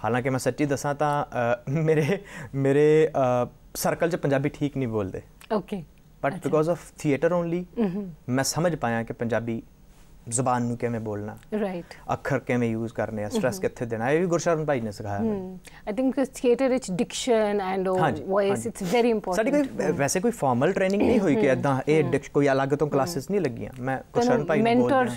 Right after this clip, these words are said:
Speaker 2: ਠੀਕ ਮਿਲ ਗਿਆ।
Speaker 1: ਹਾਂਜੀ,
Speaker 2: ਹਾਂ।
Speaker 1: ਬਸ ਮੈਂਟਰ ਠੀਕ ਮਿਲ ਗਿਆ।
Speaker 2: ਯਾ, ਰਾਈਟ।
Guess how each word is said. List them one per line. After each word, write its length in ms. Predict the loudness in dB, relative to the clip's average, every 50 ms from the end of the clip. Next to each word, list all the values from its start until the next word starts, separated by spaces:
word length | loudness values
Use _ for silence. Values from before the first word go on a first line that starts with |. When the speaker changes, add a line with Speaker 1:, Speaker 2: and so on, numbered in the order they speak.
| -6 -4
Speaker 2:
ਠੀਕ 240 | -4 -4 -2 -2 -2
ਮਿਲ 180 | -4 -4 -4 -6
ਗਿਆ। 220 | -6 -8 -10 -10 -14 -10 -4 -2
Speaker 1:
ਹਾਂਜੀ, 300 | 0 0 0 -2 -4 -8
Speaker 2:
ਹਾਂ। 160 | -10 -10 -8
Speaker 1:
ਬਸ 60 | -6
ਮੈਂਟਰ 220 | -6 -4 -4 -6 -6
ਠੀਕ 200 | -6 -8 -8 -8 -10
ਮਿਲ 100 | -14 -16
ਗਿਆ। 320 | -16 -18 -18 -14 -14 -12
Speaker 2:
ਯਾ, 120 | -12 -14 -14 -16 -20 -20 -20 -20 -18 -16
ਰਾਈਟ। 320 | -16 -16 -18 -18 -20